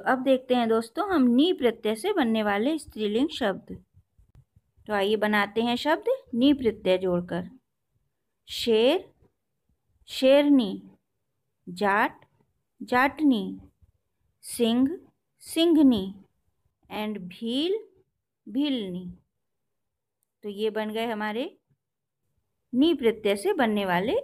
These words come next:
स्त्रीलिंग शब्द। तो अगला प्रत्यय लेते हैं हम दोस्तों इनी, इनी या इणी। तो हमारा पहला शब्द है अभिमानी,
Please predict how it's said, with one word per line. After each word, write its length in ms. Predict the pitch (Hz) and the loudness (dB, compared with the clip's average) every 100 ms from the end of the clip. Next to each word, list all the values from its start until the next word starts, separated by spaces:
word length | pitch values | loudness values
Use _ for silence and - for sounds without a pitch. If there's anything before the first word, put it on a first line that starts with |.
| 523 | -6
स्त्रीलिंग 600 | - - 208 190 220 392 | -10 -2 0 2 0 -2
शब्द। 420 | - 233 147 - _ _ _ _ _ - | -2 -2 -2 -4 _ _ _ _ _ -10
तो 60 | 214 | -6
अगला 300 | 214 220 277 | -6 -2 -2
प्रत्यय 360 | 320 240 233 233 | -2 -4 -4 -2
लेते 280 | 226 226 233 | -2 -2 -2
हैं 100 | 240 | 0
हम 100 | 233 | 2
दोस्तों 360 | 240 240 - 440 - - | 0 0 -2 -2 -4 -4
इनी, 520 | 269 285 269 196 190 - _ _ _ _ _ _ _ _ _ _ _ _ _ - | 6 8 8 4 -6 -16 _ _ _ _ _ _ _ _ _ _ _ _ _ -2
इनी 400 | 247 285 311 262 | 4 6 6 4
या 180 | 240 453 - - | 2 -2 -6 4
इणी। 280 | 277 262 190 185 - _ _ - _ _ _ _ - | 4 4 0 -10 -18 _ _ -20 _ _ _ _ -6
तो 40 | |
हमारा 280 | 220 226 233 | 0 2 2
पहला 280 | 233 233 233 | 2 0 0
शब्द 300 | 240 254 233 | 0 -4 -2
है 160 | 302 494 - _ _ _ _ _ _ _ _ _ | -2 -2 -8 _ _ _ _ _ _ _ _ _
अभिमानी, 960 | 226 240 320 370 240 190 190 226 202 180 | -2 2 4 4 4 2 -2 -2 -4 -6